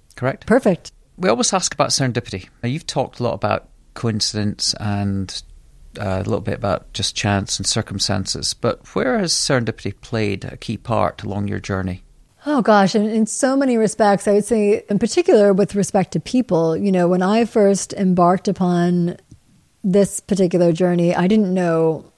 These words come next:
Speaker 2: well, I take that back. I knew one person that worked in the fashion industry. It was my college ex-boyfriend's sister who worked in fashion P R in, in Paris and still does. And she's wonderful, but I didn't know anybody else.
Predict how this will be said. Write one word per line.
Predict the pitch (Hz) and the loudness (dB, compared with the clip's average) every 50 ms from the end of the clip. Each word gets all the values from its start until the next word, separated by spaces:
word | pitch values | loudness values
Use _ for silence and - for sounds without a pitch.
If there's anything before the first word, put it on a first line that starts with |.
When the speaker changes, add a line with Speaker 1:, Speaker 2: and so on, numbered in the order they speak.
| _ - | _ -6
Speaker 2:
well, | 202 151 104 - - - | -4 -4 -4 -6 -6 -8
I | 190 | -4
take | 190 175 - | -4 -2 -2
that | 180 165 | -2 -4
back. | 175 143 - - | -4 -4 -4 -4
I | 185 190 | -2 0
knew | 202 202 196 190 | 2 2 2 2
one | 185 185 196 208 214 220 226 226 220 | 2 2 2 2 2 2 2 2 0
person | - 220 196 190 175 - 190 165 156 160 165 156 - - - | 0 0 0 0 0 -4 -6 -8 -6 -8 -8 -8 -8 -4 -2
that | 202 165 180 | -2 -2 0
worked | 190 180 175 170 - | -2 -2 -4 -4 -4
in | 185 | -6
the | 175 156 | -6 -4
fashion | - 185 165 165 156 - 190 | -2 -2 -2 -4 -4 -6 -6
industry. | 165 160 160 165 - - 170 165 165 | -6 -4 -6 -6 -6 -6 -4 -4 -4
It | 160 165 | -4 -4
was | 175 170 180 | -4 -6 -4
my | 196 175 170 165 165 170 - - - - - - _ _ _ | -4 -4 -2 -2 -4 -4 -6 -14 -20 -20 -20 -20 _ _ _
college | - - - 208 202 214 214 202 - | -14 -6 -2 0 2 2 2 2 0
ex-boyfriend's | - 190 170 - - 208 190 185 180 - 190 180 180 175 175 170 170 165 - | -2 -4 -4 -4 -2 0 0 0 0 -2 -4 -4 -2 -2 0 0 -2 -2 -4
sister | - - 208 185 - - - 175 156 - 214 185 190 | -4 -2 -2 -2 -2 -4 -4 -4 -4 -4 -8 -10 -8
who | 226 202 | -6 -4
worked | 190 185 180 175 - | -2 0 -2 -2 -4
in | 190 175 175 170 | -6 -6 -6 -4
fashion | - 170 170 160 - 185 170 165 | -4 -4 -4 -4 -4 -6 -6 -4
P | - 185 | -2 0
R | 175 175 170 170 170 170 | 0 2 2 2 0 0
in, | 170 165 160 160 160 - - | -2 -2 -2 -4 -4 -6 -6
in | - 175 175 | -6 -6 -6
Paris | - 185 175 165 170 196 180 - | -2 -2 -2 -2 -2 -4 -6 -6
and | 196 190 - | -8 -8 -8
still | - - 180 165 | -6 -4 -4 -2
does. | 160 165 180 185 190 | -2 -2 -4 -4 -6
And | 196 190 185 - - | -6 -8 -8 -10 -4
she's | - - 214 196 202 | 2 2 2 6 6
wonderful, | 214 196 180 185 156 - - 107 208 - - - - - - - - - | 6 6 6 4 2 0 -2 -4 -6 -8 -16 -20 -20 -20 -20 -18 -8 0
but | - 196 | 4 6
I | 202 208 202 | 8 8 8
didn't | 214 262 262 | 6 6 6
know | 240 214 | 8 8
anybody | 214 214 208 185 180 170 165 | 6 6 6 6 6 4 4
else. | 156 135 - 196 - - - | 2 0 -2 -4 -8 -10 -14